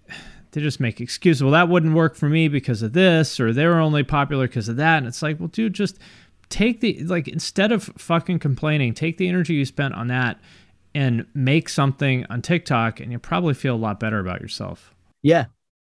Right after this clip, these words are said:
Speaker 2: a hundred percent. And I think, I think people put, they sort of put so much shame around, you know, if, if you don't get popular via Bandcamp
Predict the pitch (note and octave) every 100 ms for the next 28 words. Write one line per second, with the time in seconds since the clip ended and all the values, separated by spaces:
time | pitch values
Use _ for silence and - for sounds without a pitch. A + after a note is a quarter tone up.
0 | _ _ C3 D3 E3+ B2+ A#2+ G#2+ F2+ C#3
1 | C#3 D3 D#3+ C3 - - _ _ - -
2 | F3 B2 F3 D3 D#3+ C3+ - _ B2 C3
3 | - C#3+ A#2 - _ - A2+ D3 A#2+ -
4 | - C3 C#3 A#2 A2 A2 G#2 G2 G#2+ A#2+
5 | G#2+ G#2+ - - A#2+ C#3 E3+ E3+ C#3+ C#3+
6 | G2+ D3 - B2 A#2+ G#2 _ _ - -
7 | C3+ D3 C#3+ B2+ - D3 C#3 B2+ C#3 B2+
8 | A#2+